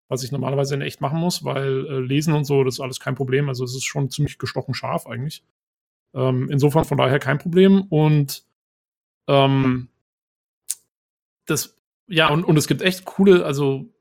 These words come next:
echt grafisch coole Spiele. Es gibt ja zum Beispiel The Vanishing of Ethan Carter, was ja dieses, dieser Walking Simulator ist, der aber auch ja grafisch ziemlich beeindruckend war. Äh, den gibt's auch für V R. Ähm, du kannst, ich hab letztens, gestern Abend hab ich ausprobiert, Elite Dangerous.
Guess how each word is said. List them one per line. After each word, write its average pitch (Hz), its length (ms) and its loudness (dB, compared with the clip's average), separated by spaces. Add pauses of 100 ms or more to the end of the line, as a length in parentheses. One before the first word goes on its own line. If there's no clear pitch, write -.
(100)
echt 151 220 -14
grafisch 143 420 -4
coole 180 260 -2
Spiele. 220 320 -2
Es 123 200 -6
gibt 156 160 -8
ja 160 80 -2
zum 160 120 -8
Beispiel 147 500 -2
The 131 120 -8
Vanishing 156 400 -2
of 147 140 -8
Ethan 160 440 -4
Carter, 165 420 -4
was 131 160 -6
ja 139 120 -2
dieses, 135 560 -6 (500)
dieser 139 220 0
Walking 165 260 2
Simulator 143 460 0
ist, 160 140 -2
der 139 100 -2
aber 135 80 -4
auch 139 160 -6
ja 156 80 -2
grafisch 135 400 -6
ziemlich 156 200 -6
beeindruckend 135 480 -6
war. 131 320 -8 (500)
Äh, 135 220 0
den 135 140 -2
gibt's - 160 -4
auch 185 120 -4
für 185 160 -4
V 175 60 -4
R. 185 500 0 (540)
Ähm, 135 640 -2
du 135 80 -6
kannst, 147 460 -2
ich 165 200 -6
hab 156 120 -4
letztens, 156 360 -4
gestern 165 260 0
Abend 160 160 0
hab 156 80 -4
ich 151 100 -8
ausprobiert, 156 340 -4
Elite 170 300 0
Dangerous. 185 720 -4